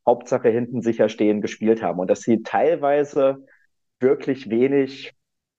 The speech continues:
Ambition hatten, auch, äh, ernsthaft nach vorne am Spiel teilzunehmen, sondern dass sie dann immer so auf ihre zwei, drei Situationen gewartet haben, auch sehr geduldig. Wenn die sich dann ergeben haben, dann haben sie das gut gemacht, sind da zu guten Abschlüssen gekommen,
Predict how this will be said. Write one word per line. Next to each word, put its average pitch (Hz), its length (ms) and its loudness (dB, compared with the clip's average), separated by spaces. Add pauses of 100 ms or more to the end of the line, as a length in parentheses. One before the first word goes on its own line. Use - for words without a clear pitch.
(920)
Ambition 156 640 0
hatten, 110 320 -2
auch, - 460 -2
äh, 104 300 0
ernsthaft 123 600 0
nach 113 140 0
vorne 127 340 0
am 123 100 -6
Spiel 110 280 -6
teilzunehmen, 160 680 0
sondern 127 260 -2
dass 117 140 -2
sie 113 120 -4
dann 127 240 0
immer 147 320 0
so 135 420 0 (380)
auf 113 180 0
ihre 113 300 2
zwei, 117 360 0
drei 117 320 0
Situationen 120 1000 -2
gewartet 113 500 -2
haben, 190 360 0 (200)
auch 113 140 0
sehr 127 220 0
geduldig. 185 640 -2 (300)
Wenn 165 320 0
die 170 80 2
sich 147 140 -6
dann 151 120 0
ergeben 135 320 2
haben, 156 300 0
dann 120 160 2
haben 156 120 0
sie 175 100 2
das 147 160 2
gut 160 160 -4
gemacht, 151 360 0
sind 156 120 0
da 143 120 2
zu 135 100 -8
guten 139 220 -2
Abschlüssen 190 460 2
gekommen, 180 480 0